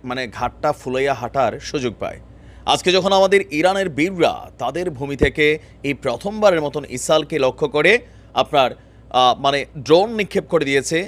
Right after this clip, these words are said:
যেগুলা ইতিমধ্যে নিশ্চয়ই আপনারা খবরগুলো আপডেট আছেন। এর মাঝখানে একটা খারাপ সংবাদই বলা যায়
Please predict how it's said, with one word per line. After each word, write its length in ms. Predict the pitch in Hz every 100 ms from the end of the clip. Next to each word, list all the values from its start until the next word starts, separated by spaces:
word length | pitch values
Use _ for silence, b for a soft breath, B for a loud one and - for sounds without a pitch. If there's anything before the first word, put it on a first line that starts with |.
| -
যেগুলা 460 | 135 135 156 151 -
ইতিমধ্যে 460 | 139 147 160 185
নিশ্চয়ই 280 | 160 139 160
আপনারা 240 | 139 147 139
খবরগুলো 420 | 139 135 143 143
আপডেট 280 | 127 120 170
আছেন। 280 | 175 147 120 b b -
এর 220 | 156 220
মাঝখানে 640 | 226 175 - - 196 202 208 - - -
একটা 260 | 120 147
খারাপ 380 | 131 - 143 185
সংবাদই 400 | - 185 175 160
বলা 180 | 135 127
যায় 280 | 123 196